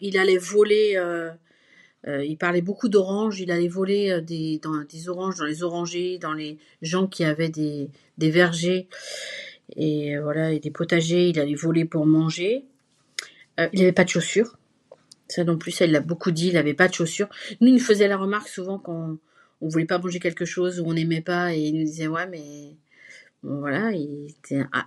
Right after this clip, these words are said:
assez autoritaire, mais il nous faisait comprendre pourquoi. Euh, je sais qu'à l'âge de onze ans, euh, il a été placé dans une maison de correction à Castelo Branco.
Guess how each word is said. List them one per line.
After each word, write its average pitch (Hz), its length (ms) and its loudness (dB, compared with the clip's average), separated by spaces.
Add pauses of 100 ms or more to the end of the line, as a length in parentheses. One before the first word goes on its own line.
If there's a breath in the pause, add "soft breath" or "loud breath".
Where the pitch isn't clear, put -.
assez 180 460 0
autoritaire, 190 640 2
mais 156 140 4
il 151 100 4
nous 151 140 2
faisait 151 240 -8
comprendre 160 520 0
pourquoi. - 440 -2 (240)
Euh, 185 180 2
je 220 140 -2
sais 269 140 -2
qu'à 247 100 4
l'âge 226 180 4
de 214 220 2
onze 226 320 0
ans, 233 360 -2 (120)
euh, 185 300 -2
il 196 140 -6
a 185 40 -2
été 185 160 -8
placé 220 280 -6
dans 208 120 -8
une 185 160 -10
maison 233 180 -4
de 247 80 -8
correction 226 560 -4 (680 soft breath)
à 165 160 -4
Castelo 208 420 -4
Branco. 180 560 -6